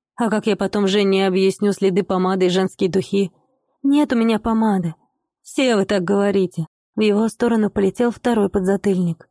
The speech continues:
«Ай, мозг мне выбить хотите, чем я думать буду?» «Не выбить, а включить, мозг, просыпайся». Добрые у нас руководители в коллективе. «Посадку объявляют, ну, с Богом, поехали покорять Питер».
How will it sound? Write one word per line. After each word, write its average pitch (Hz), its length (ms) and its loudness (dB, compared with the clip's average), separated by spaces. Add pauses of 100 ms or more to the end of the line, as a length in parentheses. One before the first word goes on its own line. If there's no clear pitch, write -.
(200)
«Ай, 247 400 0
мозг 214 360 0
мне 233 180 2
выбить 202 320 0
хотите, 208 480 -2
чем 262 200 -2
я 220 160 2
думать 208 340 0
буду?» 180 340 0 (280)
«Не 208 240 2
выбить, 208 380 0
а 208 80 0
включить, 208 600 -2
мозг, 208 360 0
просыпайся». 185 800 -4 (400)
Добрые 220 440 2
у 208 40 2
нас 202 260 0
руководители 196 640 0
в 180 100 -6
коллективе. 196 640 -2 (360)
«Посадку 208 480 -4
объявляют, 180 680 0
ну, 220 240 2
с 185 120 -2
Богом, 170 500 0
поехали 208 580 0
покорять 175 540 -2
Питер». 175 420 -4